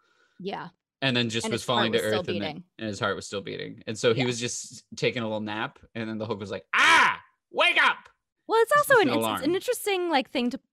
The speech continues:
Speaker 1: bring up because the whole reason Tony Stark is alive is because he's got that magnet, that electromagnet, uh,
Speaker 2: Mm-hmm.
Speaker 1: holding that piece of shrapnel in place.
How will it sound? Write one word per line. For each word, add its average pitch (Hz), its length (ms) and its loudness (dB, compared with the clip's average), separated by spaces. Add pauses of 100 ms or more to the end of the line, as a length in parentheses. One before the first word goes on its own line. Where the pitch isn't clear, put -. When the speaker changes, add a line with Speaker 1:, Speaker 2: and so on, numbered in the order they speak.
(120)
Speaker 1:
bring 214 220 0
up - 220 2
because 226 300 -6
the 208 120 -4
whole 233 240 -2
reason 190 600 -4 (320)
Tony 214 240 -4
Stark 208 280 -2
is 170 80 -8
alive 180 560 2
is 170 120 -12
because 190 280 -8
he's 190 160 -12
got 196 240 0
that 175 260 -2 (520)
magnet, 190 720 0
that 170 160 -4
electromagnet, 185 880 -6 (160)
uh, 170 300 0
Speaker 2:
Mm-hmm. 190 100 -8
Speaker 1:
holding 214 320 -2
that 175 140 -4
piece 208 200 -12
of - 80 -18
shrapnel 180 460 -8
in 160 120 -12
place. 160 640 -10